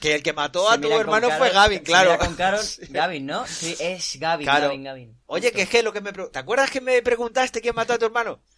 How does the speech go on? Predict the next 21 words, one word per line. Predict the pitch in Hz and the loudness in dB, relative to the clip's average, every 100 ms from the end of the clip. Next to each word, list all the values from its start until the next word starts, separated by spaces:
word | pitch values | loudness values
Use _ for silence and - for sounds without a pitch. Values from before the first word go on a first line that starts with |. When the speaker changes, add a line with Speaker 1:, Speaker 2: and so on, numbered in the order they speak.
| _ - - | _ -20 -4
Speaker 1:
"Ahora | 143 196 240 | 4 6 6
me | 233 | 4
he | |
acordado, | 226 214 175 151 | 4 6 6 4
Gavin". | 147 208 190 151 127 | 8 8 8 4 -2
<laughs> | 175 - - - | -2 -2 -4 -4
Speaker 2:
Acabo | - 214 190 | 4 6 6
de | 214 | 4
salir | 202 202 240 | 0 0 0
y | 220 | 2
le | 190 | 4
he | |
matado. | 185 175 120 202 185 - 165 190 - | 4 2 0 0 0 0 -2 -4 -4
Le | 185 | -2
he | 233 | 0
matado, | 180 156 151 | 0 0 -2
macho. | 180 170 170 | -2 -6 -8
Me | 165 | -8
lo | 247 | -8
he | |
encontrado. | 240 254 240 311 349 320 | -4 -6 -2 0 0 -2